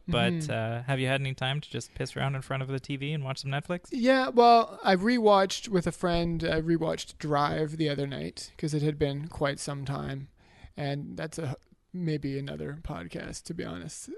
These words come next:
Speaker 2: 'cause I
Speaker 1: Oh, we already did it, though.
Speaker 2: Oh, that's right, you did. Never mind then. But,
Speaker 1: <laughs>
Speaker 2: um, I'll have to listen to that one 'cause I guess I haven't. But yeah, so Drive, I've been watching a lot of shows. I've actually been going back through Buffy the Vampire Slayer again. Every now and then I just get that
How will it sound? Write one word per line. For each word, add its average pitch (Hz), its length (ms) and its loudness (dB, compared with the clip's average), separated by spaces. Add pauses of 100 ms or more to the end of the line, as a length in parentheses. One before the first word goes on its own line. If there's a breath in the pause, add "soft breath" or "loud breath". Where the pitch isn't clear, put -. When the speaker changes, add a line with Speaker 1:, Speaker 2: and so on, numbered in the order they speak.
(140)
Speaker 2:
'cause 170 200 -2
I 165 200 2
Speaker 1:
Oh, 131 140 4
we 127 100 2
already 117 180 2
did 123 180 -2
it, 196 120 -8
though. - 180 -12
Speaker 2:
Oh, 214 80 0
that's - 260 -2
right, 226 220 -2
you 165 80 -4
did. - 280 -10 (840 soft breath)
Never 160 220 -8
mind 160 300 -4
then. 123 280 -12 (140)
But, 151 240 2 (180)
Speaker 1:
<laughs> - 160 -10
Speaker 2:
um, 170 500 6 (200)
I'll 160 120 4
have 165 180 2
to 175 80 -6
listen 160 260 -4
to 147 60 -10
that - 180 -10
one - 160 -12
'cause - 140 -10
I 80 60 -8
guess - 180 -10
I - 80 -8
haven't. 147 360 -10 (560 loud breath)
But 185 100 6
yeah, 180 160 10
so 175 280 6
Drive, 185 460 6
I've 196 100 0
been 196 100 2
watching 233 260 -2
a 214 40 2
lot 185 120 4
of 170 80 2
shows. 170 260 4
I've 170 80 4
actually 170 280 2
been 160 160 0
going 147 240 0
back 139 180 -4
through 156 160 -2
Buffy 139 300 -4
the 147 100 -10
Vampire 139 460 -6
Slayer 147 340 -6
again. 147 420 -8 (200 soft breath)
Every 175 180 2
now 175 160 2
and 160 80 -2
then 151 140 -2
I 143 60 -4
just 143 200 -8
get 147 160 -4
that 151 160 -6